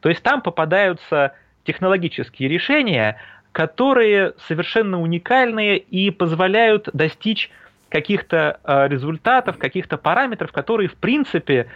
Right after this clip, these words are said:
не были представимы раньше. Ну вот для примера, например, да, не так давно на орбите, э, работал аппарат Лиза Pathfinder,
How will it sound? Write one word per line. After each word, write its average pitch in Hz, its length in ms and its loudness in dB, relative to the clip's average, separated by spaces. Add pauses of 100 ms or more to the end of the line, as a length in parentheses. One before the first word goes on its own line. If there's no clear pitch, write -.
(160)
не 143 260 2
были 190 200 2
представимы 160 640 -2
раньше. 101 380 -2 (160)
Ну 202 100 -2
вот - 180 -4
для 139 260 2
примера, 165 480 0
например, 101 480 -8
да, 214 240 0 (380)
не 160 120 2
так 185 280 2
давно 190 480 0 (680)
на 175 280 0
орбите, 175 800 -2 (140)
э, 131 160 2
работал 147 500 -2
аппарат 240 560 0
Лиза 147 240 -2
Pathfinder, 247 680 -2